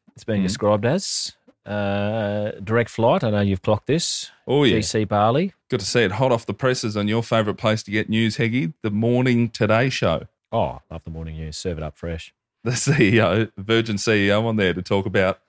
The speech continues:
Speaker 2: Gold Coast to Bali direct on Virgin. Oh, it's
Speaker 1: Mm.
Speaker 2: got everything.
Speaker 1: Yeah. <laughs> They've gotten rid of the carpet. They're just gonna gurney the planes out afterwards.
Speaker 2: But I,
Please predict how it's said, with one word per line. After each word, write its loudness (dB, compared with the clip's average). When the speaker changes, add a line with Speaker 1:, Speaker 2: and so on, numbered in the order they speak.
Speaker 2:
Gold 2
Coast -4
to -4
Bali 0
direct -2
on 0
Virgin. 0
Oh, 2
it's -6
Speaker 1:
Mm. -6
Speaker 2:
got 2
everything. 0
Speaker 1:
Yeah. -6
<laughs> -16
They've -4
gotten -2
rid 2
of 2
the -4
carpet. 0
They're -6
just -10
gonna -6
gurney 2
the -4
planes -2
out 0
afterwards. -4
Speaker 2:
But -6
I, 0